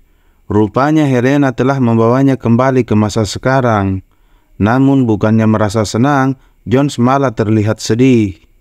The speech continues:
Ia merasa galau, untuk apa dia ada di masa sekarang, sedangkan dia sudah tidak punya siapa-siapa lagi di dunia ini. Mendengar itu, Helena segera memberikan kejutan pada Jones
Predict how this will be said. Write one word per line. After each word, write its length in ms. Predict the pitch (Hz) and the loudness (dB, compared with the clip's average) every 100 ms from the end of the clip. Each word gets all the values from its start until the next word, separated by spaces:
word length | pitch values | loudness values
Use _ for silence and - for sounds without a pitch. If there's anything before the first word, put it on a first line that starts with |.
| _ - - | _ -20 -4
Ia 240 | 117 143 151 | 2 2 4
merasa 400 | 135 127 123 117 | 0 0 -2 -2
galau, 640 | 135 143 139 123 117 107 _ _ | 0 0 0 0 -2 -4 _ _
untuk 400 | - 107 113 107 | -4 -2 -2 -2
apa 400 | - 151 - 135 | -2 -4 -2 -2
dia 240 | 120 139 139 - | 0 2 0 0
ada 320 | 139 139 127 | -2 0 0
di 80 | 120 | 2
masa 320 | 120 107 110 | 0 -2 -4
sekarang, 720 | - 139 139 127 117 104 98 - - | -4 -2 0 0 0 -2 -4 -10 -20
sedangkan 560 | - 104 104 107 110 110 | -8 -2 0 0 0 0
dia 240 | 127 139 | 2 0
sudah 240 | 117 110 98 | 0 -2 0
tidak 320 | 104 107 - | 0 -2 0
punya 240 | 131 127 | 2 2
siapa-siapa 640 | 110 113 104 107 117 104 104 | 0 -2 0 -2 -2 -2 -2
lagi 480 | 113 127 113 110 98 | 0 -2 0 0 0
di 80 | |
dunia 400 | 104 104 104 101 | 0 2 2 0
ini. 480 | 104 117 107 95 90 - _ _ _ | 2 2 2 0 -4 -8 _ _ _
Mendengar 480 | 98 101 101 104 95 | -2 0 0 0 0
itu, 480 | 131 156 - 127 135 - _ _ | 0 0 2 0 0 -4 _ _
Helena 400 | 101 110 139 143 | 0 2 0 0
segera 400 | - 117 123 139 | -2 -2 0 0
memberikan 560 | 120 113 127 131 139 123 | 0 2 0 2 0 0
kejutan 480 | 117 127 135 127 | 0 0 0 0
pada 240 | 113 110 110 | 0 0 0
Jones 640 | 107 127 120 110 98 - | 0 0 0 0 -2 -8